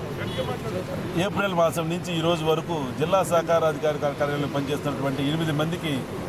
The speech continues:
జీతాలు లేవు. దానిలో మరీ బలహీనంగా మా అటెండర్లు ముగ్గురు ఉన్నారు, చిన్న జీతాలు గల వాళ్ళు.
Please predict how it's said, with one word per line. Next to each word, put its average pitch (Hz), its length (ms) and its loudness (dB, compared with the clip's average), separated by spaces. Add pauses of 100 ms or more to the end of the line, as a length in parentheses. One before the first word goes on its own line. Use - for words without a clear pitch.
(360)
జీతాలు 170 320 4
లేవు. 147 300 0 (1500)
దానిలో 170 600 4 (360)
మరీ 175 220 -2
బలహీనంగా 165 500 2
మా 151 240 2
అటెండర్లు 180 480 2
ముగ్గురు 156 280 -2
ఉన్నారు, 165 300 4 (260)
చిన్న 165 120 -2
జీతాలు 165 320 2
గల 147 220 2
వాళ్ళు. 165 260 -4